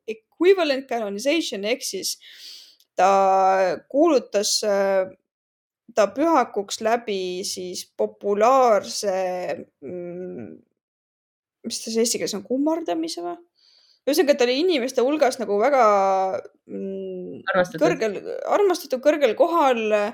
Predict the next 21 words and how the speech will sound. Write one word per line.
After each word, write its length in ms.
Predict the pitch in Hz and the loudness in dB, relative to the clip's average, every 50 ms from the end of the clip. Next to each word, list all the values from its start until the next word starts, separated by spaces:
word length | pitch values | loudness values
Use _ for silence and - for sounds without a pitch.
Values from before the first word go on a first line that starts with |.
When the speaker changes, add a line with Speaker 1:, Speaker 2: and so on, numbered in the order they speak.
| - - - - - _ - | -8 -16 -20 -20 -18 _ 0
Speaker 1:
eh, 240 | 208 208 208 202 202 - _ - | 2 4 4 2 0 -4 _ -2
väga 220 | 240 254 254 240 214 202 240 | -2 2 2 4 2 2 2
traditsio-, 460 | 233 247 247 226 226 - - 220 202 | 4 4 4 4 2 -2 -4 -4 -4
nagu 400 | 220 233 233 233 233 208 208 208 202 | -6 -10 -12 -10 -10 -6 -4 -4 -4
traditsioonides 1120 | - - 220 214 214 _ _ - - - - 285 302 311 311 277 214 214 202 202 208 233 262 | -2 -2 -4 -4 -4 _ _ -10 -8 -4 -2 2 4 4 4 4 2 0 -2 -4 -4 -4 -2
juba 580 | 269 233 254 214 196 202 196 196 190 190 202 | -2 0 0 2 2 2 2 2 2 0 -2
sees, 560 | 240 - 339 349 359 302 240 190 - - - - _ | -2 -2 0 2 4 4 4 2 0 -6 -6 -6 _
et, 300 | - 233 208 208 - _ _ - | -2 -2 -2 -2 -6 _ _ -2
eh, 300 | 208 196 196 196 196 190 190 | 0 2 2 2 2 0 0
ta 80 | 214 | -2
oli 140 | 208 202 196 | -4 -4 -4
nii 180 | 214 240 247 220 | -4 -4 -6 -4
pikalt 400 | 269 262 - - 180 - - - | -6 -6 -2 0 -2 -2 -2 -6
nagu 160 | 202 196 196 202 208 | -8 -6 -2 0 2
olnud 240 | 254 285 240 208 - | 2 2 0 -2 -4
ja 60 | 170 | -6
siis, 300 | 226 202 196 - - - | -6 -4 -4 -4 -2 -2
eh, 240 | 196 190 190 185 185 180 - - - - - | -2 -4 -4 -4 -6 -8 -10 -16 -20 -10 -2
kuulutati 420 | - 226 226 220 226 - - - | 2 2 2 2 0 -4 -12 -6
pühakuks 560 | 220 - 359 370 349 277 262 214 214 - - - | 0 2 4 6 4 4 2 0 -4 -6 -6 -2
ja 140 | - 220 | 0 0